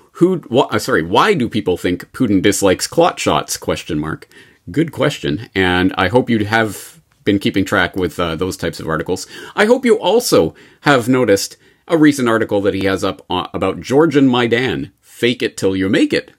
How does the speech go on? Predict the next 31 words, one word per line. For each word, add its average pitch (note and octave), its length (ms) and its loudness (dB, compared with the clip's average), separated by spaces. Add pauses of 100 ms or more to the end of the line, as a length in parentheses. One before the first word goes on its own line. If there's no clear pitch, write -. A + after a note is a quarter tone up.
question D#2 360 -6
mark. E2 300 -10 (460)
Um, G#2+ 360 0
a A2 220 -2
very D3+ 320 4
interesting A#2+ 580 -4
post F3+ 540 -2
about A2+ 400 -2
what A2 160 -2
is G2+ 100 -2
going A2+ 240 2
on A2 160 -2
in G2 100 -2
Georgia. D#3+ 340 -2
And B2 240 -2
why G#3 160 2
is D#3+ 180 2
Riley D3 300 2
White C#3 240 -2
writing D#3+ 240 0
about D#3 320 0 (240)
what's C3 240 -2
going D3 240 0
on C#3+ 120 0
in D3 80 4
Georgia? F#3 300 -2
Is A3 160 -6
because A#3+ 380 -6 (340)
he D4 200 0
is E3+ 180 0
living F3 500 -2